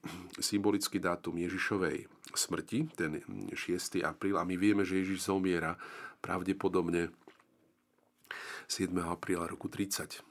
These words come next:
Čo teda je asi najistejší dátum jeho smrti. Nemáme istotu ani s dátumom jeho smrti, o tom menej máme istotu s dňom jeho narodenia.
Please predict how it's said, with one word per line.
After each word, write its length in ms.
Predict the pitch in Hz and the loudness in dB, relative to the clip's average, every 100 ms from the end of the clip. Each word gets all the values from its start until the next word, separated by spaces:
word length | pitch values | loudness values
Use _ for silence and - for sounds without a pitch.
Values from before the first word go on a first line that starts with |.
| - _ _ _ - - | -20 _ _ _ -16 -12
Čo 80 | - | -8
teda 280 | 90 80 80 | -6 -4 -4
je 80 | 80 | -4
asi 200 | 80 - | -4 -2
najistejší 600 | 107 95 90 - 92 - | 2 2 2 0 -2 -2
dátum 480 | 87 78 78 - 98 | 0 0 0 0 2
jeho 160 | 90 85 | 0 0
smrti. 360 | - 90 - | -2 -2 0
Nemáme 440 | 95 101 90 80 80 | 4 4 4 2 0
istotu 360 | - - - - | -2 -4 0 0
ani 240 | - - | 0 -4
s 80 | - | -4
dátumom 600 | - - - 82 87 87 | -8 -2 -2 -2 -2 0
jeho 200 | 85 80 | 0 0
smrti, 360 | - 82 - 90 | 0 -2 0 0
o 80 | |
tom 200 | - 87 | 2 2
menej 240 | 85 82 85 | 2 2 2
máme 280 | 80 - - | 2 0 -2
istotu 360 | - - - - | -4 -6 -8 -8
s 120 | - | -2
dňom 140 | - - | 0 0
jeho 160 | 76 | 0
narodenia. 540 | 76 73 - 80 80 | 0 0 0 -2 -4